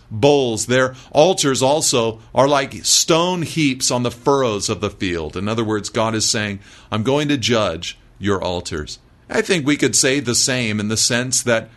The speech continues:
we know that God has spoken to us. Here he says prophets and visions and parables. We might say Old Testament, New Testament, Gospels, Psalms,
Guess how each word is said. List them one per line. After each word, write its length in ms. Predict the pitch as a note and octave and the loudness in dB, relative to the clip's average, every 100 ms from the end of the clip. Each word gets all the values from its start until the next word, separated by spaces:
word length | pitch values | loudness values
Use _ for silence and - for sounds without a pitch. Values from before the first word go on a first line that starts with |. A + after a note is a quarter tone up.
| - | -4
we 200 | C#3+ F3 | 0 2
know 260 | C#3+ C3 | 2 0
that 140 | C#3 C3 | 0 0
God 320 | A#2+ B2+ C3+ | 2 2 2
has 160 | B2+ | 0
spoken 480 | - - C3 C3 C3 | 0 2 0 2 0
to 120 | B2 | 0
us. 420 | A#2+ A#2+ D#2 - - - - | 0 -2 -4 -8 -12 -20 -10
Here 240 | - D#3 C#3+ | 0 2 2
he 140 | C#3 | 0
says 300 | - C3+ A#2+ | 0 0 0
prophets 680 | - D3+ C3 - A2+ G2 - | -2 2 2 2 -2 -2 -2
and 200 | G#2+ G2+ | -2 0
visions 540 | B2 C#3 B2+ A2 G#2 | 2 2 0 0 -2
and 180 | G#2+ G2+ | -2 -2
parables. 540 | - C#3 C3 G#2+ G#2 - - - - | 2 2 2 0 -2 -6 -14 -20 -2
We 140 | D3 E3+ | 2 4
might 260 | C#3 B2 | 2 2
say 320 | B2+ C#3+ A2+ - | 2 2 2 2
Old 320 | F3+ F#3+ C#3 | 2 2 2
Testament, 680 | C#3 A2 - G2 E2+ - - - - | 0 2 0 -4 -4 -8 -20 -20 -10
New 340 | A#2 C#3+ F#3+ G#3 | -2 2 2 0
Testament, 640 | - B2+ G#2+ - F2 C2+ - - - A2 | 0 0 0 -2 -6 -8 -12 -20 -16 -4
Gospels, 840 | G2+ D#3 E3 - - G2+ D2 - - - | 2 4 2 -2 0 -2 -2 -8 -12 -12
Psalms, 960 | - - - E3 F3 D3 G2+ D2 - - | 0 2 4 2 2 0 -2 -6 -10 -12